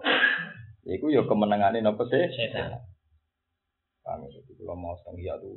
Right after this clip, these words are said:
Speaker 1: indah sekali. Ini kula termasuk membeto, kula haji niki beto kitab yang saya kutip kula wingi ini sinau Hayatus Sahabat mulai tanggal lululas Puasa ngantos niki nembe dua rial tau.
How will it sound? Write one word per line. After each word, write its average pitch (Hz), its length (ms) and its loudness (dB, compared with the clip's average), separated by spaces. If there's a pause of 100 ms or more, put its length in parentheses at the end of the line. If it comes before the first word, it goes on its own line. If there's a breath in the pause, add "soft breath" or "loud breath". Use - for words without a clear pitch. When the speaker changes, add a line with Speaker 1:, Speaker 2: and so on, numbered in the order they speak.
(100)
Speaker 1:
indah 85 320 -8
sekali. - 320 -12 (1200)
Ini 92 160 -14
kula 92 160 -4
termasuk 85 400 -6
membeto, 90 800 -10 (960)
kula 92 160 2
haji 92 400 -4
niki 104 160 -8
beto 95 400 -10
kitab 92 400 -10 (160)
yang 95 240 -4
saya 92 240 -4
kutip 90 240 -14
kula 95 320 -12
wingi 98 240 -12
ini 104 80 -10
sinau 92 640 -8
Hayatus 90 400 -4
Sahabat 92 320 -2
mulai 95 160 -2
tanggal 90 240 -6
lululas 90 440 -10 (340)
Puasa 92 400 -8
ngantos 98 320 -16
niki 104 240 -10
nembe 101 240 -2
dua 95 160 -2
rial 90 320 -4
tau. 92 160 -2